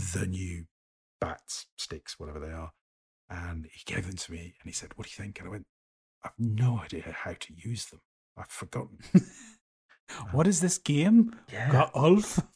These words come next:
Speaker 2: <laughs>
Speaker 1: Um, so, so I've got them. And, uh, w-, th-, there was further negotiation with Missus L, and it was agreed that I would go and play on Friday morning. I'm playing early, early doors, oh seven hundred hours. I'm on the tee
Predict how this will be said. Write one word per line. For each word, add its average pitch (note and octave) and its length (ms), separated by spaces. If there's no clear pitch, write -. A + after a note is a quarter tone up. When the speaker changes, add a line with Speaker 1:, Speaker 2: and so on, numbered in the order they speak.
Speaker 2:
<laughs> - 680
Speaker 1:
Um, G#2+ 540
so, A2+ 400
so - 220
I've G2 140
got C3 240
them. E3+ 280
And, G2+ 580
uh, F#2+ 280
w-, F2+ 280
th-, F#2+ 220
there F#2 160
was F2+ 100
further B2 420
negotiation G#2+ 680
with A2+ 220
Missus G2+ 300
L, C#3+ 400
and F#2+ 300
it G2 240
was G2 100
agreed G2+ 400
that - 140
I E2+ 60
would F#2 120
go G#2 120
and F#2+ 100
play G2 320
on F#2 100
Friday G#2+ 340
morning. F#2+ 240
I'm F#2+ 140
playing G2+ 380
early, A#2 320
early F#2+ 160
doors, F#2 260
oh A#2 200
seven G#2+ 380
hundred F#2+ 380
hours. F#2 400
I'm F#2+ 120
on F#2 100
the F2 60
tee G#2+ 380